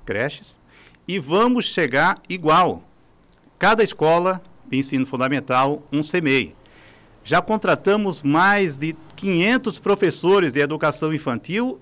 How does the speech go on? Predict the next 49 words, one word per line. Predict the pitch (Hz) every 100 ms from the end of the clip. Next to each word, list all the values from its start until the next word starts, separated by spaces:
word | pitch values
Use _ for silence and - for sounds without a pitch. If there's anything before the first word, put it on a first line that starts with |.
| -
e | 165
de | 165
educação | 160 160 151 - 160
do | 165
ensino | 151 160
fundamental. | 151 151 151 143 135 113
Sabe | - 135
por | - -
quê? | 151 165 - - _ -
Porque | 139 160
eu | 160
não | 175
aceito | - - 147 151 131
essa | - 107
história | - 117 127 131 90 - - _ _ _ _
que | 139
tem | 147 151
que |
colocar | 147 143 139 139
trinta | 135 147 151
e | 135
cinco | - 143 139
alunos | 117 127 120
em | 131
sala | - 127 135
de | 131
aula | 107 120
pra | 123
estudar. | 123 - 156 110 113 - _ _
Isso | 165 -
é | 202
um |
desrespeito | 196 202 202 196 - 180 208 208
ao | 190
professor. | 190 202 - 139 170 - - _ _ 147
Isso | -
é | 214
um |
desrespeito | 202 165 185 147 - 180 220 196
à | 175
educação, | 175 175 143 - 151 190 - - _ _
que | 170
trabalhou | 185 180 180 190
tantos | 190 - 202 262 285 240 151 175
anos | 233 233 -
pra | 180
melhorar | 175 170 170 175
a |
qualidade, | 170 170 - 107 139 151